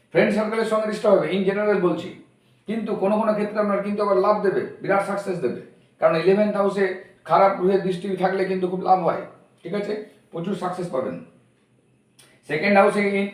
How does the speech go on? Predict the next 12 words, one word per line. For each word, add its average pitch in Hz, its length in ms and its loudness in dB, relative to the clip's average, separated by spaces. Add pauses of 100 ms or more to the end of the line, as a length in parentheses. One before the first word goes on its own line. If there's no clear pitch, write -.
(120)
আপনার 196 220 2 (200)
দৃষ্টি 196 280 -2
দিচ্ছে, 113 260 0 (380)
তাহলে 170 240 2
কি 196 140 0
হবে? 214 160 6 (580)
না, 147 80 0 (200)
আপনার 190 300 4 (760)
মুখ 139 220 0 (140)
থেকে 208 220 4 (520)
ক্রূর 240 200 -2 (120)
কথা, 143 240 2